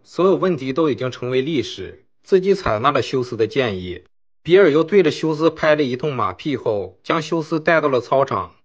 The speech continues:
休斯被操场里的情景惊呆了，休斯一脸懵逼地询问比尔，“整的这是什么玩意儿？”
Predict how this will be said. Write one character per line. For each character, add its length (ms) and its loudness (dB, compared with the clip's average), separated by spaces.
休 260 6
斯 160 2
被 160 6
操 240 2
场 180 2
里 100 0
的 100 0
情 300 -4
景 180 -4
惊 240 -6
呆 280 0
了， 300 -8
休 280 2
斯 200 2
一 120 -2
脸 240 0
懵 200 -4
逼 140 0
地 80 2
询 220 -6
问 180 -6
比 180 -4
尔 320 -4
，“整 180 -8
的 80 -4
这 120 0
是 120 -4
什 140 -8
么 140 -4
玩 280 -4
意 40 -16
儿？” 220 -18